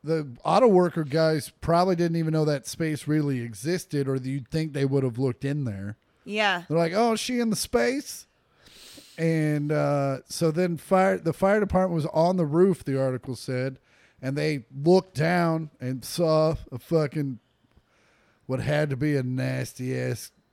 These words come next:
Speaker 1: coos just staring right down into it.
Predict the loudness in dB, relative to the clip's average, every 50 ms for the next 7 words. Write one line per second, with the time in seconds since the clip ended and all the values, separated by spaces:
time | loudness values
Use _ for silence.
0 | _ _ _ -6 -4 -2 0 0 0 0 0 -2 -4 -6 -8 -14 -20 -20 _ _
1 | _ _ _ _ _ -20 -20 -20 _ -20 -20 -20 -20 -20 -20 -20 -20 -20 -20 -20
2 | -8 -2 0 2 2 2 0 -2 -6 -10 -6 -2 -2 0 0 0 0 0 0 0
3 | 0 0 -2 -2 -2 -4 -2 -2 -2 -2 -2 -2 -4 -4 -4 -4 -4 -4 -4 -6
4 | -8